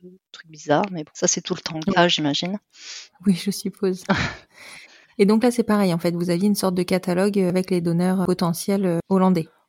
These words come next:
Speaker 1: Ouais, non, même pas de catalogue. On a juste eu un entretien où il, il te pose quand même des questions vis-à-vis de ta famille, les antécédents familiaux, euh, si la
Speaker 2: Mhm.
Speaker 1: famille est OK avec, euh, notre relation, s'il y a pas de trucs bizarres, depuis combien de temps
Speaker 2: D'accord.
Speaker 1: on est ensemble. Il pose des, on a eu un petit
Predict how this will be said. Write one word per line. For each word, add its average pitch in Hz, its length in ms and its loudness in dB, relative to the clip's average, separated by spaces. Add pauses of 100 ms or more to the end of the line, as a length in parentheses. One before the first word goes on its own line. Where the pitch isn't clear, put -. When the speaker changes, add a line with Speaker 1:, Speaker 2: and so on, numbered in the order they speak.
Speaker 1:
Ouais, 196 160 2
non, 196 180 0
même 196 160 4
pas 214 100 2
de - 60 -2
catalogue. 202 440 6
On 196 100 0
a 185 100 4
juste 214 300 -4
eu - 40 4
un 202 140 4
entretien 208 680 0
où 190 100 -10
il, 185 100 -10 (160)
il - 80 -20
te - 80 -20
pose - 180 0
quand 202 120 0
même 196 140 2
des 180 120 4
questions 190 400 -2
vis-à-vis 175 260 4
de 170 60 -8
ta 180 120 2
famille, 180 520 -2
les 175 180 4
antécédents 170 480 0
familiaux, 180 840 0
euh, 156 160 0 (420)
si 180 200 -2
la 180 120 4
Speaker 2:
Mhm. 190 60 0
Speaker 1:
famille 180 320 -2
est - 20 0
OK 165 280 -2
avec, 165 420 0
euh, 151 320 -4
notre 175 260 -18
relation, 180 560 -2
s'il - 220 -6
y - 20 -4
a 165 40 -4
pas 175 120 -2
de 175 60 -4
trucs 175 200 -12
bizarres, 165 600 -2 (400)
depuis - 200 -4
combien 190 260 2
de 202 60 -2
temps 190 100 0
Speaker 2:
D'accord. 180 120 4
Speaker 1:
on - 40 -4
est 165 100 -2
ensemble. 180 600 0 (180)
Il 180 100 -16
pose 180 180 -2
des, 165 120 -4 (260)
on 202 100 2
a 190 80 4
eu - 40 4
un 190 80 0
petit - 160 -4